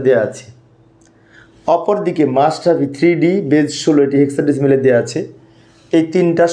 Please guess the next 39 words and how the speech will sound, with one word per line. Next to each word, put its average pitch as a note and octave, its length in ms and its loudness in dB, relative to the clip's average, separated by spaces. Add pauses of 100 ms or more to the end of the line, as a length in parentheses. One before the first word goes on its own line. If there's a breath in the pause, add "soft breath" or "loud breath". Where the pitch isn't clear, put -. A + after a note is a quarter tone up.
সংখ্যা C3+ 360 -2
দেয়া A2+ 180 2
আছে, G#2 200 -6
একটি B2+ 120 -4 (120)
বাইনারি, D3+ 400 0 (520 loud breath)
একটি D#3 180 0 (120)
অক্টাল, F3 360 0
একটি - 200 -6
হেক্সাডেসিমেল। A#2+ 720 -4 (920 soft breath)
তো - 60 -12 (160)
উদ্দীপকের G3 600 2
আলোকে E3+ 320 0 (180)
গ - 20 4 (280)
এবং D#3 160 -2 (140)
ঘ B2+ 40 -4 (140)
নং D#3+ 100 0 (100)
প্রশ্নের D3 400 -2
উত্তর C#3 200 -6 (100)
দিতে B2+ 240 0
হয়, C3+ 220 2
আমরা B2+ 140 -2 (100)
জানি। C3 260 0 (1000 soft breath)
আর C#3 80 0 (160)
ক - 20 2 (260)
এবং E3 140 0 (180)
খ - 20 -18 (220)
নং E3 100 0 (120)
প্রশ্ন D3+ 240 -6 (120)
উদ্দীপক C#3+ 400 0 (100)
রিলেটেড C3 380 2 (120)
না, A2+ 100 0 (920 soft breath)
তাহলে D#3 300 2
আমরা D#3 120 -4 (120)
ক - 20 4 (200)
এবং D3+ 140 -8 (120)
খ - 20 -16 (120)
নং D#3 180 0
প্রশ্নের D3 340 -2
উত্তর C#3 200 -2